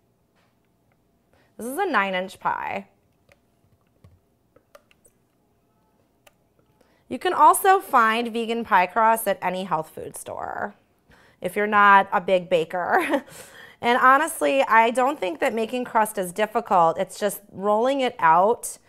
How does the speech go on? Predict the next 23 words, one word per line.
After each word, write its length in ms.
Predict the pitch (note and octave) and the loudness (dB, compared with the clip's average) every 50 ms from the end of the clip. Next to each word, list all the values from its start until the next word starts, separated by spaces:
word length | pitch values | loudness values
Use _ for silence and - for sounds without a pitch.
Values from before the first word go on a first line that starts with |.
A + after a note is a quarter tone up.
| _ _ _ _ _ _ _ - | _ _ _ _ _ _ _ -8
and 540 | F#3 F#3 F3+ F3 F3 F3 F3 F3 F3+ F3 - | -4 -2 0 2 2 2 0 -2 -6 -8 -2
getting 360 | - G3 F#3+ G3 G3+ G3+ G3+ | 2 2 4 4 2 2 2
it 200 | F#3+ F#3 E3+ F3+ - | 2 0 0 0 -4
even, 760 | F#3 F#3+ G3+ F#3+ G3 F3+ E3+ E3 E3 E3 E3 E3 D#3+ E3+ - _ _ _ - | -8 -6 -4 -2 0 0 0 0 -2 -4 -6 -8 -10 -12 -16 _ _ _ -6
uh, 220 | E3+ D#3+ D3+ D3+ D3+ | -6 -4 -4 -6 -8
an 40 | E3+ - | -10 -8
even 280 | G3 G#3 G3 F#3 F3 | -8 -8 -6 -6 -8
thickness 760 | F3 - - F#3+ F3+ - F#3+ E3 D#3+ D#3+ D#3 - - - - _ _ - F3+ | -8 -4 -4 -4 -4 -4 -6 -8 -8 -6 -8 -8 -10 -10 -12 _ _ -20 -8
does 340 | F3 G#3+ G#3 G#3 G#3+ G3+ - | 0 2 4 4 4 2 -2
take 280 | - - A#3 F#3+ F3+ - | -6 -4 -4 -4 -2 -2
a 80 | F3+ F3 | -4 -2
little 240 | E3+ F3 E3+ D#3+ D#3+ | -2 0 -2 -2 -4
practice. 880 | - - E3 D#3+ E3+ F3 - B3+ B3+ C4 D4+ D4 - - - - - _ _ _ _ _ _ _ _ _ _ _ - | -2 -2 -2 -2 -2 -4 -2 -2 0 0 0 -2 -6 -8 -8 -8 -10 _ _ _ _ _ _ _ _ _ _ _ -2
I 200 | - F#3 F#3 F#3 | 0 2 2 4
actually 500 | F#3 F#3 F#3 - - G#3+ G3+ G3 F#3 F3+ | 2 2 0 -2 -10 -8 -8 -6 -6 -6
love 300 | E3+ E3 E3 E3+ F3 F#3 | -4 -2 -2 -2 -2 -2
making 320 | G3+ F#3+ - - G#3 G#3 | -6 -10 -10 -10 -12 -6
pie 180 | G3+ G#3 G3+ G3 | -4 -4 -4 -2
crust. 380 | - A3 G#3 G3+ G3 G3 - | -2 0 0 0 0 -2 -6
I 40 | F3+ | -6
don't 220 | E3+ E3 D#3+ D3 - | -6 -6 -6 -8 -10
find 240 | E3+ D#3+ D#3 D#3 | -10 -10 -8 -8
it 220 | D#3 D3+ D#3 - | -8 -8 -8 -8